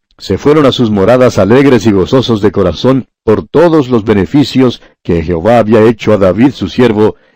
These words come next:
y a su pueblo Israel. No había suficiente lugar en los dos altares del templo para ofrecer todos los sacrificios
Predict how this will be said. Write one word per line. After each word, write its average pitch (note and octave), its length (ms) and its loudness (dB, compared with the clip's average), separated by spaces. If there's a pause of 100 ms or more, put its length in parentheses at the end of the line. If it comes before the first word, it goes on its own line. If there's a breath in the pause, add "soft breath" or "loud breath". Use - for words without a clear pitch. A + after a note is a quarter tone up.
y G2 140 0
a F#2+ 80 0
su - 200 -6
pueblo G#2+ 420 0
Israel. F2+ 600 -4 (1400)
No D#3+ 80 0
había D#3+ 200 2
suficiente A#2+ 400 -2
lugar G#2 300 2
en G#2+ 140 2
los F2+ 200 -2
dos A#2+ 220 0
altares A2 440 0
del E2+ 180 -2
templo A2+ 380 0
para F2+ 200 0
ofrecer G2+ 480 -2
todos A#2+ 440 0
los G#2 140 -4
sacrificios G#2 720 -2